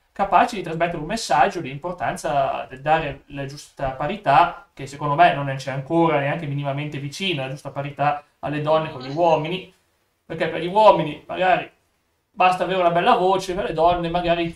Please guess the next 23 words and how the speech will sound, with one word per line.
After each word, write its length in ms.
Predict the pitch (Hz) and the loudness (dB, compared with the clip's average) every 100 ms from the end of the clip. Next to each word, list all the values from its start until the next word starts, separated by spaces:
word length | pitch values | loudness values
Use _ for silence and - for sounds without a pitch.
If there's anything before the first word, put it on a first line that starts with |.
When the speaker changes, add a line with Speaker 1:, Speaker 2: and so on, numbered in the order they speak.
| _ | _
Speaker 1:
molti 340 | 165 175 175 | -4 -4 -4
magari 400 | 160 156 165 160 | -4 0 0 0
guardano 420 | 147 160 160 156 156 | 0 0 0 -4 -6
anche 160 | 156 | -6
l'estetica. 520 | 143 135 - 185 170 160 | -12 -10 -2 -2 -2 -6
Poi 100 | 170 | -6
non 160 | 151 | -6
so 140 | 143 165 | -2 0
ovviamente 380 | 147 147 147 139 | 0 -4 -6 -8
nel 100 | 139 | -8
mondo 200 | 151 143 | -6 -6
della 120 | 139 | -6
produzione 420 | 143 135 143 139 | -6 -8 -8 -8
musicale 880 | 135 127 120 143 147 147 135 127 127 | -8 -10 -6 -2 0 0 -2 -6 -8
o 100 | 127 | -8
nei 200 | 127 127 | -10 -10
talent 500 | 131 135 139 135 131 | -2 0 0 -4 -12
come 160 | 131 131 | -14 -16
funziona, 540 | 135 135 143 151 151 | -14 -10 -4 -2 -2
ma 140 | 117 123 | -4 -10
spero 400 | - - 143 156 | -16 -10 -6 -6
che 60 | 135 | -8
siano 360 | 139 135 - | -10 -10 -10